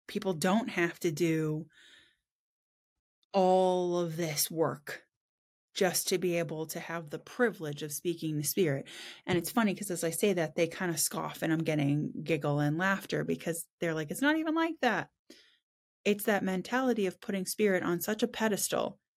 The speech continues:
that we can't possibly reach it because obviously we're pieces of shit and we're not good enough and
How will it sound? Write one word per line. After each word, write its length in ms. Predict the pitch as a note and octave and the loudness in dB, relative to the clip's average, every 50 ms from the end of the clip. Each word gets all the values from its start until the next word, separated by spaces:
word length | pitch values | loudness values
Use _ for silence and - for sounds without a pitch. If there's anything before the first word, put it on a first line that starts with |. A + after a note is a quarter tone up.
| _ _ _ _ _ _ _ _ _ _ _ _ _ - | _ _ _ _ _ _ _ _ _ _ _ _ _ -4
that 180 | - F3+ - F3 | -2 0 0 4
we 180 | F#3+ G3 G3 G3 | 4 4 4 2
can't 460 | - - - G#3 G#3+ F4+ - B3 - | 0 -6 -2 0 0 0 0 -2 -8
possibly 720 | - - - - G3 F#3 F3+ - - G3 F3+ F3+ F3 E3 | -16 -12 -8 -4 -2 -2 -2 -2 -2 -2 0 0 0 0
reach 260 | E3 E3 E3 E3 - | 0 0 -2 0 -2
it 140 | E3+ F3 - | -2 -4 -2
because 300 | D#3+ D#3 D3 - E3 - | -4 -4 -2 -2 -2 0
obviously 580 | - D#3+ E3+ F3 F3 D#3 D#3+ D#3+ - - D#3 D3+ | 0 0 0 2 2 2 0 0 0 0 0 0
we're 240 | D#3+ E3+ F3 F3 E3+ | 2 2 2 2 0
pieces 400 | - - D3+ D3+ - D3 D3 - | 0 -2 -4 -4 -4 -6 -8 -8
of 80 | D3 - | -6 -4
shit 300 | - - D3+ D3 D3+ - | -2 0 0 0 0 -2
and 80 | E3 E3 | -2 0
we're 120 | E3 E3 | 0 0
not 240 | E3 D#3+ D3 C#3+ C#3+ | 2 2 2 0 0
good 160 | - F3+ F3 | 0 0 2
enough 440 | D#3 D3 C#3 C3 C3+ C#3+ D3+ D3 - | 2 2 2 2 2 0 0 -2 0
and 280 | - D3 D3+ D3+ D3 | 0 2 2 0 -2